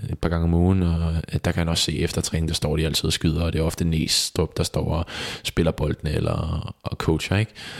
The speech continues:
Øh, så i den forstand er det nok, øh, de to personer hovedsageligt. Øh, og så på U nitten-holdet er det Stefan Madsen og, øh, Morten Nordstrand, øh, som kommer, og jeg har haft et utroligt tæt forhold med, med Morten.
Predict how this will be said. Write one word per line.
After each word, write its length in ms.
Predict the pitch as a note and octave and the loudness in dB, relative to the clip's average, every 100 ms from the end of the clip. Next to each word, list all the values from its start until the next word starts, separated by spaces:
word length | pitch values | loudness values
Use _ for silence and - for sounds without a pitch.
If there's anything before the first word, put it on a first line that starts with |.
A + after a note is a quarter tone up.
| - - - | -14 -6 2
Øh, 400 | E2+ D#2+ D2+ - D2+ D2+ - | 4 4 2 -2 -6 -8 -8
så 100 | - | -2
i 40 | F2 | 0
den 200 | F2 F#2+ | 0 0
forstand 440 | F#2 - E2 D2+ | -2 0 -2 -2
er 60 | D2 | -2
det 80 | |
nok, 240 | D#2 D#2 - - - | 0 0 -2 -6 0
øh, 260 | E2 E2 | 2 2
de 160 | D#2+ F2+ | 2 0
to 360 | - F2 - - | 2 2 2 0
personer 420 | - D#2+ D#2+ E2 | 0 0 2 2
hovedsageligt. 640 | E2+ D#2+ - E2 E2 - - | 2 2 2 2 0 -2 0
Øh, 340 | F2 E2 E2 | 2 2 2
og 60 | E2 | 2
så 120 | - | 2
på 100 | - | 2
U 60 | F2+ | 2
nitten-holdet 580 | F2+ G2 G2 E2+ E2 E2 | 2 2 2 2 2 0
er 40 | |
det 340 | E2 E2 E2 F#2 | 2 2 2 0
Stefan 440 | - F#2 - G#2 A2 | 2 2 2 -2 -2
Madsen 440 | F#2 F2+ F2+ G2+ - - - - - | 2 2 2 -2 -4 -14 -16 -18 -18
og, 480 | - - E2+ E2 D#2+ | -4 0 2 4 2
øh, 300 | D#2+ D#2 D#2+ | 2 0 0
Morten 280 | E2 E2 E2+ | 0 2 2
Nordstrand, 420 | F2 G2+ - G2+ G#2+ - - F#2+ | 2 2 0 -2 -4 -10 -4 0
øh, 240 | F2+ F2 F#2 F2 F2+ | 2 2 0 -2 -4
som 200 | - F2+ | -2 0
kommer, 580 | - F2 E2+ F2 F2+ C#3 | 0 -2 0 0 -2 -2
og 120 | - | -2
jeg 120 | - F2+ | 0 2
har 100 | F2 | 2
haft 420 | E2 F2+ D#2+ - | 2 0 0 -2
et 100 | E2 | -2
utroligt 420 | D#2+ F2+ E2 E2 | 0 2 4 4
tæt 160 | E2+ - | 0 0
forhold 340 | E2+ D#2+ D#2+ | 0 0 -2
med, 340 | D#2+ D#2+ D#2+ | -2 0 0
med 160 | D#2+ D#2+ | 2 2
Morten. 420 | D#2+ D#2+ E2+ F2 | 4 2 2 -2